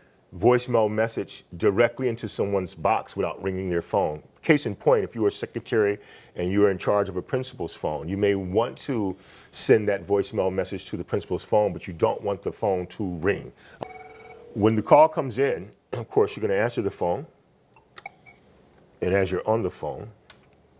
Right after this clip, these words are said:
you're able to transfer that phone to another person's mailbox by pressing the mailbox key,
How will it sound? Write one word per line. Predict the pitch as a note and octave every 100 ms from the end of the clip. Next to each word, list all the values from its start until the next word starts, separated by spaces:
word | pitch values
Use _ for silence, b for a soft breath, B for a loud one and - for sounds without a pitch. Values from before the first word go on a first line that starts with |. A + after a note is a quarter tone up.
| - _ - B B B
you're | G2 G2
able | F#2+ G2
to | - G2+ E2+ D#2 D2+ _ b b b b b _
transfer | - B2+ G#2+ - G#2
that | F#2+
phone | - G2+ G2
to | F#2 G#2 F2
another | F#2 F2 F2+ F2+
person's | - G#2 F#2 E2+
mailbox | F#2+ F2 D#2 D#2
by | - D2+
pressing | - F#2+ G2
the |
mailbox | E2+ F2+ F2+ E2 - -
key, | - C#2+